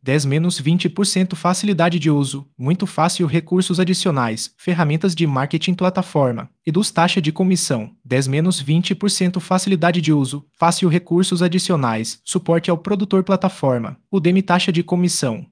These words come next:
cinquenta por cento. Facilidade de uso, muito fácil. Recursos adicionais, grande audiência. Plataforma. Teachable, taxa de comissão, cinco por cento. Facilidade de uso, fácil. Recursos adicionais,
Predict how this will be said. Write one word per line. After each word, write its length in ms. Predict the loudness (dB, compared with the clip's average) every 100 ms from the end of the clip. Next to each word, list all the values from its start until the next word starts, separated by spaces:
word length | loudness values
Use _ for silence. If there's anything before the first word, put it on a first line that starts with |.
| _
cinquenta 500 | -6 -4 -2 -2 -2
por 180 | -2 -2
cento. 300 | 0 0 0
Facilidade 600 | -2 -2 0 0 2 0
de 120 | 2 2
uso, 320 | 2 -2 -12 _
muito 280 | -2 0 0
fácil. 400 | -2 0 0 0
Recursos 560 | 0 0 0 0 0 0
adicionais, 760 | 0 0 0 0 -2 -4 -10 _
grande 280 | 0 2 2
audiência. 400 | 2 0 0 0
Plataforma. 720 | -2 -2 -4 0 -2 -2 -10 _ -2
Teachable, 480 | 0 2 0 0 0
taxa 280 | 2 2 2
de 120 | 0
comissão, 600 | 0 0 0 -2 -4 -8 _ -10
cinco 380 | -2 -2 -2
por 180 | -4 -2 0
cento. 280 | 0 0
Facilidade 640 | -2 -2 0 0 2 2 2
de 140 | 2
uso, 320 | 0 0 -6 _
fácil. 400 | _ 0 2 0
Recursos 560 | 0 0 2 2 2 0
adicionais, 800 | 0 0 0 0 0 -2 -8